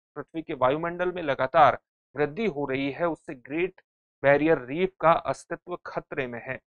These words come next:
जो कि जैव विविधता के संकट को रिफ्लेक्ट करता है, उसको प्रतिबिंबित करता है और इसलिए इस संकट से निपटने के लिए कदम उठाए जाने चाहिए। इसलिए हमारे जरू-,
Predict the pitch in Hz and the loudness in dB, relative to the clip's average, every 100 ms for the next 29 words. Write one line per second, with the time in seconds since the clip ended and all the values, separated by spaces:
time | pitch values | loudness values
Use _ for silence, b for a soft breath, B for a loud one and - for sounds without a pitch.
0 | _ - 143 160 185 127 160 165 156 147 | _ -8 -6 -4 -4 0 0 2 -2 -8
1 | 151 165 160 185 - 147 135 151 - 170 | -4 -4 -4 -8 -8 -10 -6 -10 -8 -8
2 | 143 127 156 156 - 139 156 147 175 156 | -8 -8 -8 -10 -8 -6 -2 0 0 -2
3 | - - 131 143 143 151 170 - 165 - | -12 -12 -12 -10 -10 -8 -10 -8 -10 -2
4 | 160 180 226 _ _ - 156 175 196 220 | -2 -2 -4 _ _ -2 0 0 -2 0
5 | 220 175 - 160 175 175 160 139 143 - | 2 2 0 -6 -6 -8 -10 -10 -10 -10
6 | 147 147 156 165 143 131 131 - 123 123 | -12 -10 -10 -8 -6 -6 -8 -8 -8 -8
7 | 120 120 127 123 127 - _ _ - 160 | -12 -14 -16 -12 -14 -14 _ _ -6 -4
8 | 208 220 185 190 196 160 156 | 2 6 8 6 4 0 -4